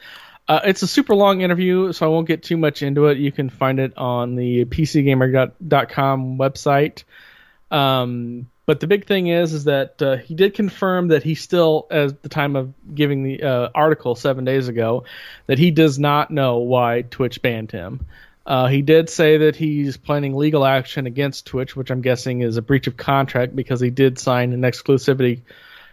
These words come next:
contract with Twitch when, uh, Mixer was trying to court him. Uh, he, he doesn't know where he's gonna be streaming in the future. He hinted at maybe of just starting his own, uh,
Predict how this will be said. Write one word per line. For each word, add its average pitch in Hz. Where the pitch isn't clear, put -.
contract 139
with 139
Twitch -
when, 127
uh, 117
Mixer 151
was 120
trying 127
to 120
court 120
him. 123
Uh, 127
he, 147
he 160
doesn't 175
know 160
where 160
he's 151
gonna 156
be 147
streaming 147
in 135
the 123
future. 156
He 139
hinted 147
at 139
maybe 139
of 127
just 131
starting 135
his 131
own, 127
uh, 110